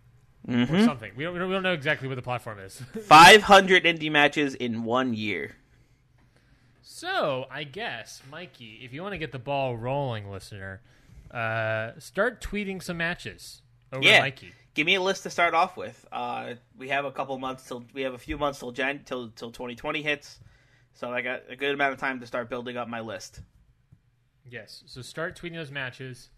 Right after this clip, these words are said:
Speaker 2: Uh, use the hashtag Indy five hundred. Was that too confusing? Hold
Speaker 1: No,
Speaker 2: on. <laughs>
Speaker 1: not, don't use <laughs> hashtag Indy five hundred.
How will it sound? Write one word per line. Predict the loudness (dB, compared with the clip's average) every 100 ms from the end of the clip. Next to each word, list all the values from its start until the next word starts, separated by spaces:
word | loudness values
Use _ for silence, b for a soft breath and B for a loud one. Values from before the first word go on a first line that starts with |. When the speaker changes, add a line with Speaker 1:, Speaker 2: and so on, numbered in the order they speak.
| _ -20 -20 _ _ _
Speaker 2:
Uh, | -10 -8 -6 -6 -6 -8 -10 -12
use | -10 -8 -8 -8
the | -10
hashtag | -8 -6 -6 -8 -12 -8 -6 -6 -6 -8 -12 -20 _ _ _ _ _ _ -16
Indy | -14 -12
five | -8 -6 -6
hundred. | -8 -10 -12 -12 -18 _ _ _ _
Was | -8
that | -8
too | -8
confusing? | -10 -10 -8 -8 -8 -8
Hold | -8 0
Speaker 1:
No, | 2 2
Speaker 2:
on. | 4
<laughs> |
Speaker 1:
not, | 4 4 2
don't | 0 -2
use | -4 -2
<laughs> | 0
hashtag | 2 2 2 -2
Indy | -4 -8
five | -10 -12 -6
hundred. | -4 -4 -10 -16